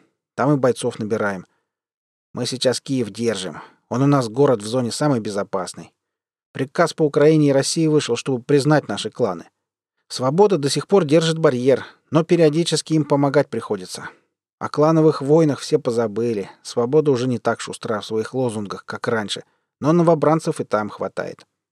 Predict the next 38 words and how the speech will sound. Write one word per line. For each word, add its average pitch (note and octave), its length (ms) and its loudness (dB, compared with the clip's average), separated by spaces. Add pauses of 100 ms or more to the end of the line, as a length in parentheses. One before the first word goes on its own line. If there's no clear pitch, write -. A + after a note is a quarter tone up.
(500)
Ветераны D#3 440 2
все E3+ 200 0
в D3+ 60 2
обучении D3 520 0
сейчас. - 500 -8 (160)
Зону D#3 340 4
топчут, C#3+ 500 0 (100)
молодежь A#2+ 460 -2
учат. - 340 -12 (920)
У A2+ 60 -12
нас C#3 160 0
теперь D#3 260 0
война C#3+ 320 2
с A#2+ 60 -2
зоной C3 320 0
не B2+ 120 -2
на C3 160 0
жизнь, B2 320 -2
а A#2+ 60 -2
на A2+ 240 -4
смерть. - 320 -18 (420)
Народу F3 340 4
полегло D#3+ 420 4
после B2 280 -4
последнего C3 560 0
большого B2 460 0
выброса — B2 520 0
тьма. C3 400 0 (680)
Но A2+ 60 -4
на C#3 160 4
этот D3 200 2
раз D3+ 160 4
зона C#3+ 280 2
не C#3+ 140 4
вернулась A#2+ 460 2
в - 80 -16
свои A2+ 260 0
границы. A2+ 540 -6